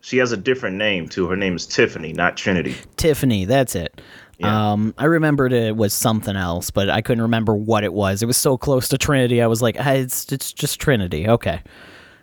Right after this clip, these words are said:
Speaker 2: Uh,
Speaker 1: Mm-hmm.
Speaker 2: but Neo eventually gets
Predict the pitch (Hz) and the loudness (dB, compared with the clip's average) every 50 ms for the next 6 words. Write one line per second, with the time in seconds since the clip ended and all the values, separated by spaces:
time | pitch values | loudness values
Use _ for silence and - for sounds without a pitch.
0 | - - _ - 117 117 110 110 113 113 110 110 - 85 82 90 - 110 98 98 | -20 -4 _ 4 4 6 6 6 6 4 2 -2 -8 -14 -2 2 4 4 6 4
1 | 87 - - - - - - _ _ _ _ - 127 147 165 185 190 175 170 156 | 2 0 -4 -8 -8 -8 -14 _ _ _ _ -4 -2 0 2 2 2 2 2 2
2 | 151 165 160 151 - 165 156 151 147 143 135 135 135 123 - _ _ _ _ - | 2 2 0 2 2 2 2 4 4 4 2 2 0 -4 -8 _ _ _ _ -8
3 | - - 123 117 - - | -2 0 0 0 0 -4